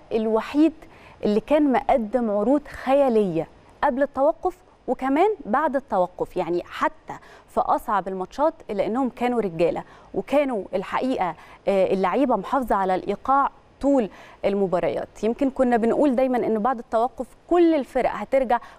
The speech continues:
واحدة واحدة، وإن المستوى هيرجع واحدة واحدة. دي فت-، فترة توقف كبيرة قوي، ولكن الحقيقة النادي الأهلي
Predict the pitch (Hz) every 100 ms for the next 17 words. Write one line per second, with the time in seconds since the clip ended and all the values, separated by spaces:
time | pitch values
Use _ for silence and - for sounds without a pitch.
0 | - 240 247 202 196 262 233 220 196 170
1 | - 240 233 220 233 220 226 233 190 233
2 | 247 202 190 247 - - - 247 233 -
3 | 226 - - 208 240 254 254 226 - -
4 | - - 208 - 294 - 262 320 269 240
5 | 277 302 - 294 277